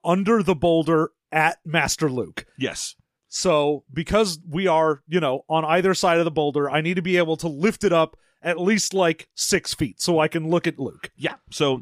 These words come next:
Speaker 2: he does just that, and then he opens his eyes, and sure enough, there's the boulder floating there in
Speaker 1: And
Speaker 2: the
Speaker 1: sure
Speaker 2: sky.
Speaker 1: enough, there's no boulder there.
Speaker 2: Well, in he, for a split second, there's the boulder, and he's like, "Ah, I did it. Cool." He gets a chance to see it, and then Luke talks, and he looks over at Luke, and then when he looks back, the boulder's on the ground.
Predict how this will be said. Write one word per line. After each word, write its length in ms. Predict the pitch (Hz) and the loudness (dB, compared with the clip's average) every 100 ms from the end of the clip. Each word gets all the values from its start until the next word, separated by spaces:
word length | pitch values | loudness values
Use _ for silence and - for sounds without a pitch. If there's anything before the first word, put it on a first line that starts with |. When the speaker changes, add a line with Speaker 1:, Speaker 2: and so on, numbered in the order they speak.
| 123 | -8
Speaker 2:
he 140 | - 113 | -14 -10
does 220 | 113 143 | -6 -4
just 280 | 113 196 185 | 0 0 2
that, 260 | 214 - 127 | 0 -2 -4
and 120 | 131 | -4
then 100 | 143 | -2
he 80 | 143 | -2
opens 260 | 151 151 | -2 -4
his 140 | 131 123 | -4 0
eyes, 300 | 139 143 120 | 2 0 -2
and 80 | |
sure 240 | - 139 160 | -6 -4 -2
enough, 280 | 190 208 - | 0 0 0
there's 200 | 165 147 | -2 -2
the 80 | |
boulder 340 | 139 175 220 143 | -2 0 0 -2
floating 340 | - 151 160 | 0 0 2
there 120 | 156 | 0
in 40 | 160 | 0
Speaker 1:
And 80 | 143 | -2
Speaker 2:
the 40 | |
Speaker 1:
sure 240 | - 208 | 0 4
Speaker 2:
sky. 60 | 233 | 4
Speaker 1:
enough, 260 | 277 226 - | 6 2 0
there's 320 | 151 180 170 | -2 0 0
no 160 | 175 226 | 2 4
boulder 380 | 202 269 165 147 | 4 2 2 0
there. 280 | 143 160 - | 2 0 -2
Speaker 2:
Well, 340 | 135 156 196 - | 0 2 2 2
in 160 | 170 170 | 2 2
he, 140 | 185 | 2
for 220 | - 180 156 - - | 0 -2 -2 -4 -2
a 100 | 151 | -2
split 300 | - 254 285 | -2 -6 -2
second, 380 | 349 320 175 131 | 0 0 -2 -2
there's 220 | 165 214 | 0 0
the 80 | 208 | 0
boulder, 340 | 196 247 160 143 | 2 2 4 2
and 80 | |
he's 120 | 151 147 | 0 -2
like, 140 | 175 | -2
"Ah, 260 | 320 311 101 | 0 0 -2
I 100 | - | -2
did 220 | 277 370 233 | 0 2 2
it. 160 | 104 - | -2 -6
Cool." 460 | - 339 311 131 - _ _ | -2 2 2 0 -4 _ _
He 100 | 170 | -4
gets 160 | 175 240 | -4 -2
a 80 | |
chance 260 | 226 226 - | -2 -2 -2
to 60 | 190 | -6
see 220 | 233 233 | -4 -2
it, 140 | 165 - _ - | -2 -4 _ -8
and 100 | 175 | -2
then 140 | 202 | 0
Luke 240 | 190 240 - | 2 -2 -2
talks, 400 | - 139 143 - | 0 0 0 -2
and 80 | 147 | 0
he 40 | |
looks 180 | 160 - | 0 2
over 240 | 214 190 | 0 0
at 60 | 202 | 0
Luke, 300 | 151 135 - | 0 0 -2
and 140 | 156 160 | -2 0
then 100 | 190 | 0
when 80 | 190 | 0
he 60 | |
looks 180 | 180 185 | 0 -2
back, 300 | - 285 214 | 0 0 0
the 60 | 202 | 0
boulder's 360 | 294 349 196 | 0 0 0
on 120 | 156 135 | 0 0
the 80 | |
ground. 340 | 120 127 101 | -2 -2 -2